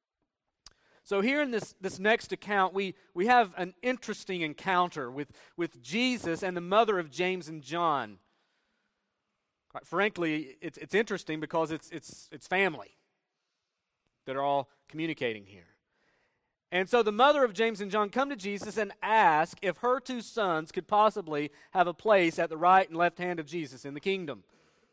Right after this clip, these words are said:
Still thinking about the kingdom. They're thinking about his rule. Can they sit at your right and your left?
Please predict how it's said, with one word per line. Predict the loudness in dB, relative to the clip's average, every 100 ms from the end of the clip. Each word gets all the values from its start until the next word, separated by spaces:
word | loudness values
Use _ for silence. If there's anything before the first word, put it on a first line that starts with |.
| _
Still | -8 -2
thinking | 0 0 2
about | 4 4
the | 0
kingdom. | -4 -2 -4 -8 -10 _ _
They're | -6
thinking | -4 -2 4
about | 4
his | 6 6 6 -2 _ _
rule. | -6 -2 0 0 -2 -12 _ _ _ _ _ _ _ _ _ _ _ _ _ _ _
Can | -12 -6
they | -4 -6
sit | -6 -4 -2 -2
at |
your | -8 -4
right | -2 -2
and | -6
your | -14 -4
left? | 0 0 -2 -16